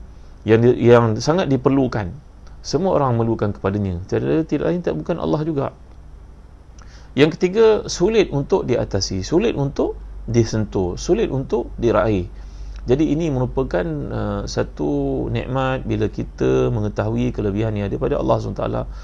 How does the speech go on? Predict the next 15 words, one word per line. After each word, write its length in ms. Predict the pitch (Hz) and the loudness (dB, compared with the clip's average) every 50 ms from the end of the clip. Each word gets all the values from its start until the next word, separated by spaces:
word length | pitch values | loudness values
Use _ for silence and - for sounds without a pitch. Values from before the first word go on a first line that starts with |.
| - - - - | -14 -14 -12 -8
Segala 300 | - - 113 113 113 110 | -4 0 2 2 2 0
kelebihan 320 | - - 101 110 107 104 107 | 0 0 0 0 0 0 -2
yang 80 | 98 | -4
kita 180 | 110 - - 107 | -4 -4 -4 -4
nak 220 | 113 117 113 - | -2 -4 -4 -4
ada 120 | 104 101 107 107 | -4 -4 -4 -2
padanya. 460 | 107 107 110 110 110 110 113 120 127 - - - - - - - - | -2 -2 -2 -2 -2 -2 -4 -4 -6 -10 -12 -14 -14 -14 -14 -12 -8
Kalaulah 400 | - 110 107 110 107 107 107 104 | -2 0 4 4 4 4 4 2
kita 320 | 104 - 107 - - 113 104 | -2 -4 -6 -2 0 0 2
membandingkan 800 | 104 104 101 104 110 - - 110 110 113 113 110 104 101 104 101 | 2 0 -2 -2 -4 -2 -2 -2 0 0 0 0 0 0 0 0
dalam 160 | 101 101 95 | -2 -4 -2
kehidupan, 380 | - 101 110 107 - 117 101 98 | -2 -4 -2 0 -2 -2 -2 -2
kata 160 | 104 - - | -6 -6 -6
Imam 160 | 107 101 101 | -4 -4 -2
Ghazali, 540 | 104 101 101 98 104 101 98 101 98 101 101 | 0 0 0 0 0 0 -2 -2 -4 -6 -6